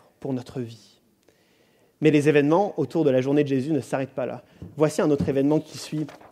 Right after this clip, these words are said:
toujours Marc chapitre premier, les versets qui suivent. En sortant de la synagogue,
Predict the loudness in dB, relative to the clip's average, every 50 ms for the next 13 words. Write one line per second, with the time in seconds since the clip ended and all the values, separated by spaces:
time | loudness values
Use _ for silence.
0 | _ _ _ _ -20 -20 -14 -8 -4 0 0 2 0 0 -2 -2 -4 -4 -4 -6
1 | -8 -4 -2 0 2 2 0 -2 -4 -8 -14 -20 _ -4 -2 0 0 0 0 -2
2 | -4 -4 -4 -10 -12 -10 -10 -10 -10 -10 -12 -18 _ _ _ _ _ _ _ _
3 | _ _ _ _ _ _ 2 2 2 4 4 0 0 0 0 0 2 2 2 0
4 | 0 0 -2 0 -2 -2 -4 -6 -6 -8 -10 -14